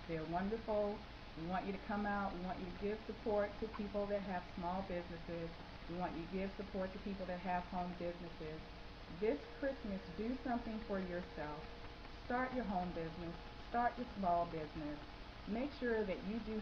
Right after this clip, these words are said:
something for yourself that's gonna pay off for you year after year after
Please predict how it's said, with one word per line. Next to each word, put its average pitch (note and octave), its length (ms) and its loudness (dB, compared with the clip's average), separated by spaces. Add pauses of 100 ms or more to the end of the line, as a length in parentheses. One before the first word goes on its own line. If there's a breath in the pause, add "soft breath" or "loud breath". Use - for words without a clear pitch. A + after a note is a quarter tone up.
something A3+ 360 0
for G3+ 140 0
yourself F#3 540 -2
that's E3+ 180 -2
gonna D#3+ 160 -2 (160)
pay G#3+ 240 2
off G3+ 240 2
for A3 80 0
you E3+ 320 -2 (1600)
year A3 560 4
after E3+ 240 0 (240)
year F#3 400 0
after F3 300 0